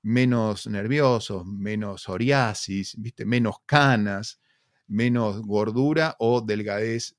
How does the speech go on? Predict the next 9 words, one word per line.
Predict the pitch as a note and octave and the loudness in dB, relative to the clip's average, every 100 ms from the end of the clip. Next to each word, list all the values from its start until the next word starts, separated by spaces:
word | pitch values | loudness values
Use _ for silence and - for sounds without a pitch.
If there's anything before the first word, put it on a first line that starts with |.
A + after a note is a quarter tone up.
| - | -16
eh, | G#2+ G#2 - _ _ - | -14 -12 -16 _ _ -16
de | G#2 G2+ | -10 -6
anorexia | G#2+ A2 - G#2 | -6 -6 -8 -10
nerviosa, | G2 A2+ C#3+ C3 G#2+ - G2+ | -6 -2 4 4 4 -2 -6
menos | G2+ A#2+ A2+ - | -2 -2 -2 -4
uñas | A#2 A2 - | -4 -4 -8
comidas, | G#2 G#2+ D3 C3 G#2 G2 G2 - _ - - - _ _ _ | -6 -2 0 0 0 -4 -8 -16 _ -20 -20 -20 _ _ _
más | A2 A#2 - _ | -2 -2 -4 _
tiempo. | D#3 D3 A#2 G#2+ G#2+ G#2 A2 | 0 2 2 0 0 0 -2